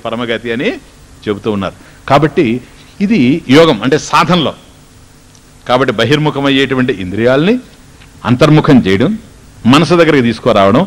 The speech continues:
మనస్సుతో కలిపి, ఎందుకంటే విచారం నడుస్తూ ఉంది కనుక మళ్ళీ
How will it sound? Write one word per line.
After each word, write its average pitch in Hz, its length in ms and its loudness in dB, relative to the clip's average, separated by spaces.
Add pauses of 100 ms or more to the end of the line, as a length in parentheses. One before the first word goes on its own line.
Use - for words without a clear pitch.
(400)
మనస్సుతో 165 480 2 (220)
కలిపి, 196 360 4 (1500)
ఎందుకంటే 180 340 0
విచారం 220 360 2
నడుస్తూ 180 380 2
ఉంది 175 180 0
కనుక 143 180 -2 (1120)
మళ్ళీ 196 160 4